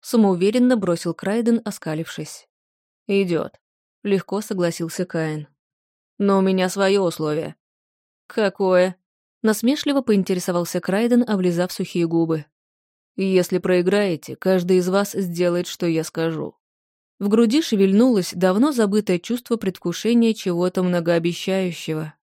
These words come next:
Крайден с дружками переглянулись. "Кто знает, что у тебя на уме?" "Не бойся, переночевать в склепе с госпожой Арнуа не заставлю".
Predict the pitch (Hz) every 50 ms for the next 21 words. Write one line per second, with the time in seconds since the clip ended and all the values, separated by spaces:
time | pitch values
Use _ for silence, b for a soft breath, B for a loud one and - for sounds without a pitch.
0 | _ _ _ _ _ _ _ _ _ _ _ _ - 247 247 240 262 247 277 285
1 | 269 240 254 262 240 - - 175 170 175 175 - 185 175 165 170 170 170 165 160
2 | 160 160 165 - - - _ _ _ _ _ _ _ _ _ _ _ - - -
3 | 285 277 269 247 269 302 302 262 214 - - - 185 180 - 190 185 185 180 175
4 | 170 170 170 170 170 165 151 147 _ _ _ _ _ _ _ _ _ _ _ _
5 | _ _ - 226 220 208 202 190 220 214 190 170 - - - - - _ _ _
6 | _ - 240 233 233 226 226 226 - 233 233 233 226 - - - - 214 208 208
7 | 214 214 190 190 196 - - - 190 185 175 190 190 185 - 196 190 190 185 185
8 | 185 185 180 180 180 180 175 180 170 - - 180 170 165 156 131 110